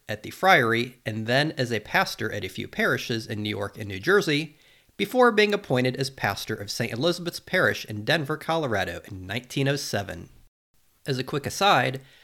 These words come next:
Father Leo received permission to leave for Germany early in nineteen oh eight to visit his family who had not seen in over twenty years,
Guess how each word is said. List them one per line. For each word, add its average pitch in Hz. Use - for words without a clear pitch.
Father 247
Leo 190
received 165
permission 120
to -
leave 123
for 120
Germany 131
early 151
in 131
nineteen 123
oh 107
eight 139
to 127
visit 165
his 196
family 107
who 117
had 107
not 131
seen 135
in 104
over 90
twenty 120
years, 104